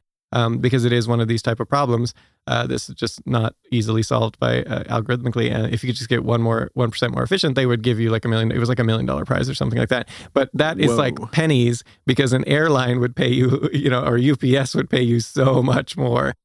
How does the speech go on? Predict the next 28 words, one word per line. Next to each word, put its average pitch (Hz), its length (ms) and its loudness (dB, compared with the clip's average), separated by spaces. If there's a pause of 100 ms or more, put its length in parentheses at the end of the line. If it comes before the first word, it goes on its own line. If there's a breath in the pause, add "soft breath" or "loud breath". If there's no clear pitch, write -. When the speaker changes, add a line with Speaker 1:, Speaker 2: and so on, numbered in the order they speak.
(160)
Speaker 1:
uh, 127 140 0
to 131 120 -4
get, 117 220 0
like, 110 160 -2
the, 127 120 0
Speaker 2:
Yeah, 104 140 0
Speaker 1:
you 101 100 4
know, 120 60 2
Speaker 2:
yeah. 120 60 0
Speaker 1:
if 110 60 -4
you 127 60 0
could 120 120 -2
make 123 220 0
their 120 140 0
algorithms 117 580 0
for, 117 240 2
you 117 140 -2
know, 113 60 0
scheduling 117 500 -2
flights 117 380 -2
and 117 220 -2
thing 120 180 0
and 123 160 0
optimal 123 420 2
use 120 200 0
of 120 100 0
an 113 80 2
airport, 170 420 0